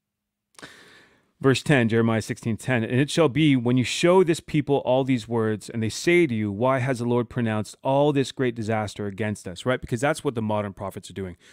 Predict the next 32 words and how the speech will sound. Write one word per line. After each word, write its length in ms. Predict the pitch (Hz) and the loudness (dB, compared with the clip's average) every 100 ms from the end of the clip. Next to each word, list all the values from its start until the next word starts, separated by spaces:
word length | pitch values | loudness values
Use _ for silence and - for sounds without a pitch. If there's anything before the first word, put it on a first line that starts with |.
| - | -18
They're 100 | - | -10
trying 240 | - 135 139 | -2 2 2
to 60 | |
tell 280 | 135 135 120 | 0 0 0
us, 160 | 107 - - - - | 0 -6 -18 -8 2
"Oh, 140 | 135 | 6
look, 240 | 151 139 | 6 4
three 320 | - - 170 180 | 0 0 4 6
days 240 | 165 139 | 6 6
of 100 | 117 | 4
darkness, 540 | 135 151 120 107 92 | 4 4 2 -8 -8
they're 140 | - 117 | -8 -6
gonna 180 | 117 107 | -6 -4
crash 320 | 147 156 - | 0 0 0
the 80 | 127 | -4
economy, 460 | - 135 113 101 | -4 -4 -4 -4
you're 80 | 98 | -6
gonna 180 | 107 - | -6 -4
own 240 | 147 170 156 | 0 0 0
nothing 280 | 143 135 117 | -4 -4 -6
and 80 | |
be 140 | 107 95 | -4 -6
happy." 400 | 95 87 76 _ _ _ _ _ _ _ - | -8 -12 -16 _ _ _ _ _ _ _ -8
Okay, 160 | 113 | 0
what 100 | 107 | 2
does 80 | 113 | 2
the 80 | 104 | 0
Lord 180 | 98 90 | -2 -4
say? 200 | 87 78 _ _ _ _ _ _ _ _ _ _ _ _ _ _ - | -10 -14 _ _ _ _ _ _ _ _ _ _ _ _ _ _ 2
"Or 220 | 135 127 | 6 6
what 360 | 127 165 196 - | 8 8 8 4
is 220 | 165 | 2